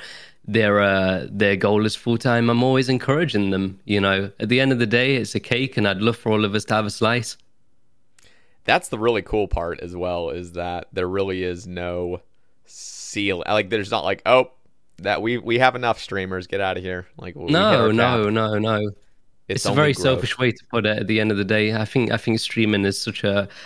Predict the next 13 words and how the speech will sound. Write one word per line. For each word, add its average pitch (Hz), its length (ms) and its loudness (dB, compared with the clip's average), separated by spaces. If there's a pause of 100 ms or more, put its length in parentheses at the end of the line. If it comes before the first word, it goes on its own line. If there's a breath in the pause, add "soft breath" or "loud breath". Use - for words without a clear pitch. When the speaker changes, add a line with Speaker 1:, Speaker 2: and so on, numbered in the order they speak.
Speaker 1:
a 107 60 -4
privileged 101 500 -2
way 104 140 2
of 95 120 0
life, 101 360 0
and 98 160 0
if - 100 -6
anyone 107 300 2
wants 104 180 -4
to - 100 -20
pursue 110 380 -2
it, 107 60 0
I, 101 180 -2